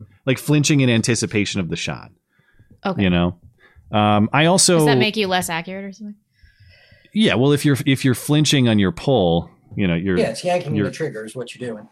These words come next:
Speaker 1: your aim is gonna be off. And, um, I would say the other thing I'm not great on, like,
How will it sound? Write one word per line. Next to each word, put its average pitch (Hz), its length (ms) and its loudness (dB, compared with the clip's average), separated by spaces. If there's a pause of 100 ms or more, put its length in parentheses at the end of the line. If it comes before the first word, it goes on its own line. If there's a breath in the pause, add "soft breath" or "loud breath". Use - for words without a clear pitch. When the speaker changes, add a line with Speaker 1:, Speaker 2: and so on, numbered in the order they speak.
(120)
Speaker 1:
your 127 280 2
aim 123 240 4
is 107 360 2
gonna 101 180 0
be 90 140 0
off. 92 360 0 (340 loud breath)
And, 127 340 2
um, 123 420 2 (220)
I 160 80 0
would 220 140 2
say 269 120 2
the 226 100 4
other 208 140 2
thing 196 120 0
I'm 175 100 4
not 143 180 2
great 160 180 2
on, 147 160 2
like, 135 260 0